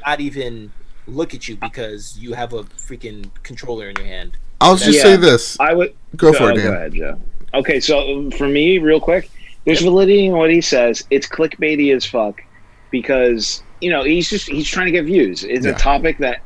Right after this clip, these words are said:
Speaker 3: everybody has an opinion on.
Speaker 2: Yeah.
Speaker 3: Nobody has an answer to, right? Like, you know, y-, it's like, it's like also saying, like, "Oh, school shootings happen 'cause people play Doom," right? That was, like, the, the thing
Speaker 2: Yeah.
Speaker 3: for Columbine back in the day.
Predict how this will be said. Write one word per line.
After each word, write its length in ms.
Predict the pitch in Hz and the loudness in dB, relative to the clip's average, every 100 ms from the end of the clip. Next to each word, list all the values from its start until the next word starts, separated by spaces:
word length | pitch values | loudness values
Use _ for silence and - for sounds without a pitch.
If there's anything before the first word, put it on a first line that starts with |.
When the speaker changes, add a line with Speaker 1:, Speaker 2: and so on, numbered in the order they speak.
| - | -4
Speaker 3:
everybody 600 | 143 147 165 147 151 143 | -2 0 -2 -2 -2 -2
has 440 | 123 131 131 117 | -2 -4 -4 -6
an 80 | 120 | -8
opinion 440 | 107 - 139 120 98 | -10 -8 -6 -6 -8
on. 300 | 95 101 117 - | -12 -14 -16 -14
Speaker 2:
Yeah. 100 | 98 - - - - | -12 -12 -16 -14 -4
Speaker 3:
Nobody 380 | 156 214 214 | -2 0 2
has 240 | 165 156 131 | 2 0 -2
an 80 | 127 | -4
answer 480 | 120 127 117 107 | -4 -6 -4 -6
to, 360 | 95 - 110 104 | -6 -4 -2 -2
right? 340 | 98 110 135 135 | -2 -4 -4 -4
Like, 220 | 139 - | -4 -4
you 80 | 226 | -4
know, 80 | |
y-, 420 | 196 214 - 147 143 - - - - | -4 -4 -4 -6 -8 -8 -10 -12 -8
it's 160 | - - | -6 -2
like, 200 | 190 - | -4 -4
it's 240 | 139 139 - | -6 -6 0
like 180 | 165 - | -2 -2
also 300 | 147 147 143 | -4 -2 -2
saying, 280 | - 135 123 | -2 -2 -2
like, 320 | 113 107 104 - | -6 -8 -10 -2
"Oh, 160 | 180 143 - | -2 -2 -6
school 260 | - - 165 | -10 -2 -2
shootings 400 | - 170 156 123 | -2 -4 -4 -2
happen 300 | 131 135 127 | -4 -4 2
'cause 160 | 139 | 2
people 300 | - 165 151 | 2 -2 -4
play 240 | - 143 110 | -4 -2 -4
Doom," 500 | 85 139 139 92 85 - - - | -4 -4 -4 -6 -12 -14 -16 -10
right? 260 | 123 151 143 | -4 -2 0
That 120 | 143 | 0
was, 180 | 165 131 | 0 -2
like, 220 | 143 113 | -4 -2
the, 220 | 131 123 | -4 -6
the 100 | 120 | -8
thing 180 | 117 143 | -8 -8
Speaker 2:
Yeah. 60 | 139 | -8
Speaker 3:
for 100 | 131 | -10
Columbine 640 | - 135 139 131 110 107 | -4 -2 -2 -6 -10 -10
back 240 | 101 107 104 | -10 -10 -10
in 140 | 107 | -14
the 60 | 98 | -14
day. 280 | 101 95 | -10 -10